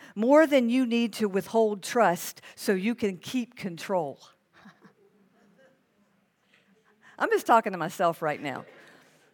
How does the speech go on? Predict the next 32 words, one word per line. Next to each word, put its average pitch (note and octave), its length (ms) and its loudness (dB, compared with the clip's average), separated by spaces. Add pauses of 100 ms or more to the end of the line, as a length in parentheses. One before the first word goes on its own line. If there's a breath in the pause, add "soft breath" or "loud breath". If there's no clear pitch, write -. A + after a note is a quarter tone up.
(580)
Y'all G3 160 -6
are F#3 60 0
welcome G3 400 0
to F3+ 80 -8
listen E3+ 340 -10
in. D3 300 -14 (2250)
I A3+ 80 0
noticed C#4+ 480 6
as G#3+ 160 0
I G#3 80 8
read A3 260 6
through A#3 220 0
the G3+ 80 -4
Gospels G#3 640 2
that G3+ 140 2
it's G#3+ 180 -2
this C4+ 200 -2
sense C4+ 400 -6
of G3+ 140 -6
the G#3 80 -4
word B3 280 0
that - 120 -8
shows G#3+ 320 -2
up - 140 -2
most F#3+ 260 -6
often F#3+ 300 -2
when F3 100 -10
Jesus G3+ 500 -10
is E3 140 -14
talking E3+ 340 -6
about D#3 320 -10
faith. - 460 -14